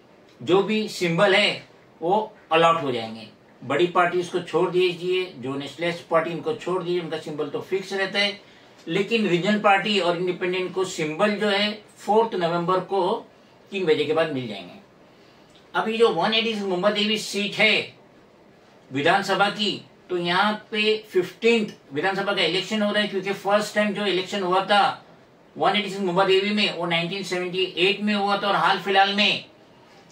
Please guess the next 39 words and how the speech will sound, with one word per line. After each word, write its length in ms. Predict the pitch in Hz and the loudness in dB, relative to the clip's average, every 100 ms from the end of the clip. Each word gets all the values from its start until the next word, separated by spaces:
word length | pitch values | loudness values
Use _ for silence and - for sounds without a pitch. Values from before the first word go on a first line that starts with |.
| - - | -14 -4
अमीन, 480 | 151 165 208 220 214 - _ _ - - 147 | -2 0 2 2 -2 -8 _ _ -20 -10 -4
आमिर 280 | 160 202 | -2 0
अली 160 | 202 202 | 0 -2
पटेल 580 | 170 180 208 208 190 117 - - - - - | 0 0 2 2 2 -2 -12 -20 -20 -20 -10
दो 220 | 123 196 202 | 0 2 4
हज़ार 400 | 170 190 202 185 | 4 4 4 2
नौ 380 | 165 156 214 214 | 2 2 4 0
से 420 | - 220 220 214 | 0 4 4 2
वो 160 | 160 185 | -4 -6
इस 220 | 175 175 - | -6 -6 0
सीट 260 | 180 175 | 0 0
पे 140 | 190 180 - - | -2 -2 -2 -4
काबिज 640 | 170 165 170 214 226 214 220 | 2 4 2 0 -2 0 0
है। 100 | 190 | -2
मुसलसल 920 | 170 170 202 208 196 175 - 262 226 - - - - - _ _ - - - | -4 -4 0 0 -2 -6 2 4 4 -2 -12 -20 -20 -20 _ _ -20 -14 -2
तीन 260 | 208 220 214 | 2 4 4
बार 220 | 208 208 | 4 2
से 220 | - 214 214 214 170 | 0 2 2 0 -2
वो 80 | 180 | -2
यहाँ 300 | 175 180 175 - | 0 0 0 -2
के 140 | 190 185 170 - - - - - - - | 0 2 0 -6 -20 -20 -20 -20 -20 -6
एमएलए, 480 | 147 156 190 202 208 190 | -2 2 2 2 2 0
दो 200 | 147 147 | 0 2
हज़ार 280 | 165 165 160 | 4 2 2
नौ, 280 | 180 202 170 | 2 2 -2
दो 160 | 143 | -4
हज़ार 200 | 135 143 | -2 -2
चौदह, 360 | 165 160 185 196 | 0 0 2 0
दो 160 | 151 | 0
हज़ार 200 | 147 170 | 0 0
उन्नीस, 480 | 165 160 175 170 135 | -2 -4 -4 -4 -6
दो 200 | 135 185 | -6 -4
हज़ार 220 | 185 208 165 | -2 -2 2
ग्यारह 380 | 156 160 196 | 4 4 4
में 120 | 208 214 | 0 0
जो 80 | 214 | 0
census 360 | 190 175 190 | -2 -2 0
हुआ 200 | 190 208 | 4 4
था 380 | 202 202 - - | 6 4 2 -4